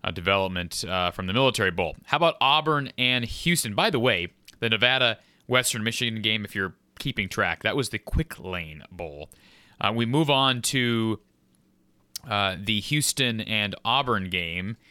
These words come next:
as part of the Birmingham Bowl. I like Houston to win that game. Auburn is the favorite at two and a half points, so I like Auburn, or Houston, excuse me, to cover and to win straight up. Louisville, uh, taking on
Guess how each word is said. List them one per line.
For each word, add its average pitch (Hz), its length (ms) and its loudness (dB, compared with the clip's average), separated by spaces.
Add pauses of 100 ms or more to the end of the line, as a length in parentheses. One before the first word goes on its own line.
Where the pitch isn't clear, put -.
(320)
as 92 160 -4
part 110 220 2
of 95 80 -2
the 98 140 -2
Birmingham 101 840 -2
Bowl. 85 360 -2
I 107 140 2
like 185 300 2
Houston 113 640 -2 (380)
to 117 120 -4
win 107 200 -2
that 101 220 0
game. 98 300 -2
Auburn 131 380 2
is 135 140 -2
the 160 80 -2
favorite 123 520 2
at 107 140 -4
two 120 160 -4
and 120 80 -2
a 113 60 -4
half 120 200 -2
points, 120 360 0
so 98 180 0
I 95 80 2
like 107 380 0
Auburn, 107 420 0 (240)
or 98 140 0
Houston, 120 340 -4
excuse 107 320 -4
me, 98 120 -2
to - 140 -8
cover 107 360 -2
and 98 160 -2
to 95 80 -4
win 98 180 -2
straight 95 320 0
up. 104 260 2
Louisville, 120 640 0 (580)
uh, 98 200 -2
taking 123 420 -2
on 107 520 -2